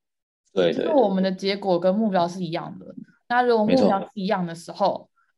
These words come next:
Speaker 2: 大家就要各自退让一些东西嘛。
Speaker 1: 对。
Speaker 2: 因为谁，谁，每个人都想做自己啊，真的，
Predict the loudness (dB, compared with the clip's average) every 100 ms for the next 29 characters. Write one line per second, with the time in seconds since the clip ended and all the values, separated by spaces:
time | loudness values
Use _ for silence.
0 | -2 0 2 0 0 0 -2 -2 -4 -4
1 | -12 -4 -2 0 0 -2 -4 -6 -10 -12
2 | -16 -18 -18 -20 _ _ _ _ _ _
3 | _ _ -2 -2 -6 _ _ 0 0 2
4 | -2 -2 -2 -2 0 0 0 0 0 -2
5 | -6 -12 -14 -16 -18 _ _ _ _ _
6 | _ _ -6 -2 2 2 0 -4